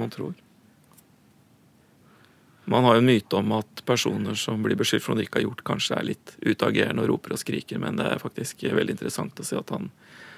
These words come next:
han reagerte med, med tristhet. Og han var veldig lei seg for hele saken, han var lei seg for å bli tiltalt. Enda mer lei seg når det viste seg at det var så,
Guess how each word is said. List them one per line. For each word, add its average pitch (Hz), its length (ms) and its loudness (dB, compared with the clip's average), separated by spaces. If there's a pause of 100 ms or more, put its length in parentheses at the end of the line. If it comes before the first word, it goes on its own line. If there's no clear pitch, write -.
(200)
han 110 100 0
reagerte 113 400 -4
med, 107 220 -6 (100)
med 117 140 -4
tristhet. - 580 -8
Og 131 140 -14 (1500)
han - 100 2
var 131 160 8
veldig 135 160 6
lei 117 320 2
seg 143 320 -4
for - 160 -2
hele 131 240 -6
saken, - 300 -8
han 139 80 -2
var 123 60 2 (100)
lei - 100 -4
seg - 220 -4
for - 80 -8
å - 80 -6
bli - 100 -6
tiltalt. - 720 -12 (720)
Enda 107 260 6
mer 139 140 6
lei 107 180 10
seg 135 240 8
når 135 140 4
det 135 80 2
viste - 340 -2
seg - 140 -4
at - 100 -12
det - 80 -2
var - 160 -6
så, - 160 -6